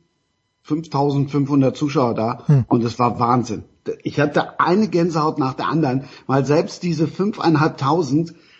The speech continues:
Speaker 1: haben so viel Spaß und so viel Freude und so viel Krach und so viel Stimmung gemacht. Das hat mich so gepackt, ich hatte wirklich teilweise Tränen in den Augen stehen. Das hört sich bescheuert an, ist aber wirklich so.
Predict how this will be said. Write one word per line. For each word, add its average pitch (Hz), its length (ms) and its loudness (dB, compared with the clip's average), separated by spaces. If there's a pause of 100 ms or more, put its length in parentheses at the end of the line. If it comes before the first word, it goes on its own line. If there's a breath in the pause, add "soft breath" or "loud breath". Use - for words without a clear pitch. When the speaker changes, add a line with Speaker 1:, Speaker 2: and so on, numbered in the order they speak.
Speaker 1:
haben 147 220 0
so 147 140 0
viel 185 180 -4
Spaß 170 400 -4
und 151 160 2
so 170 120 0
viel 170 180 -4
Freude 180 500 2
und 151 220 2
so 156 100 0
viel 156 240 -6
Krach - 400 -4
und 156 220 2
so 147 120 0
viel 160 180 2
Stimmung 208 420 2
gemacht. 135 320 0 (340 loud breath)
Das 139 180 2
hat 165 200 -2
mich 151 180 0
so 190 140 2
gepackt, 170 400 -4
ich 156 140 -4
hatte 160 200 -4
wirklich 185 220 -2
teilweise 143 480 0
Tränen 165 360 0
in 156 120 4
den 147 120 4
Augen 147 300 2
stehen. 135 340 -2
Das - 120 -8
hört 127 100 2
sich 110 100 -6
bescheuert 117 400 -2
an, 139 140 2
ist 143 200 -2
aber 120 200 2
wirklich 139 300 2
so. 127 240 0